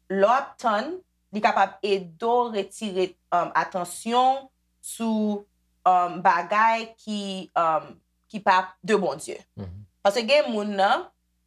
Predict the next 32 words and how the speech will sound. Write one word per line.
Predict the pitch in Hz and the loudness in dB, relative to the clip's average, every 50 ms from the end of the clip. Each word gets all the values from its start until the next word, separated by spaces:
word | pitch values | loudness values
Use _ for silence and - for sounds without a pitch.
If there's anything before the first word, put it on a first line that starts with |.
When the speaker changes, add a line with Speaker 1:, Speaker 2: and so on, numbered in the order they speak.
| _ _ - _ _ _ - 170 | _ _ -20 _ _ _ -4 0
Speaker 1:
um, | 175 175 175 170 165 156 135 - _ _ _ | 0 0 0 0 -4 -6 -10 -16 _ _ _
lè | - 190 196 202 214 220 233 240 240 240 208 | -4 -2 0 2 2 4 4 4 4 2 0
yo | 185 240 240 233 | -2 -4 -4 -2
jwenn | 220 196 185 - | -2 -4 -4 -6
tout | 196 185 | -4 -2
bagay. | 185 170 170 165 156 175 | -2 0 2 2 0 0
Si | - - 262 226 | -2 -8 -10 -6
Bondye | 214 254 269 240 226 202 | -4 -4 -2 -2 -2 -4
te | 226 202 190 | -4 -4 -4
di | 170 175 | -6 -4
konsa, | - 185 180 - 160 151 | -4 -4 -2 0 0 0
"Ma | 175 190 | 0 -2
bon, | 180 170 180 175 | -4 -4 -2 0
ma | 190 202 | 0 0
fò | 196 - 214 202 185 | 0 0 0 0 2
rich | 180 170 175 - | 0 -2 -6 -6
kounye | - 175 170 156 151 | -8 -6 -2 0 0
a | 127 | 0
la." | - - - - - _ _ _ _ _ _ _ _ _ _ _ _ _ _ _ _ 240 | 0 0 -2 -4 -8 _ _ _ _ _ _ _ _ _ _ _ _ _ _ _ _ -2
Ou | 233 | 2
ki | 339 359 | 4 4
lwa | 330 277 254 | 6 6 6
la | 247 240 233 | 6 4 2
janm | 214 220 214 214 | 0 -2 -2 0
vle | 220 208 196 | 0 0 0
priye | 196 269 240 226 214 202 | 2 2 2 4 4 4
ankò? | 180 180 180 - 175 156 165 | 4 2 2 0 0 2 2
Paske | 247 349 339 349 | 2 2 2 2
ou | 320 | 0
gen | 320 311 | 0 0
tout | 311 320 240 240 | -2 -2 0 2
bagay. | 285 285 285 359 392 - - | 2 2 4 4 2 2 0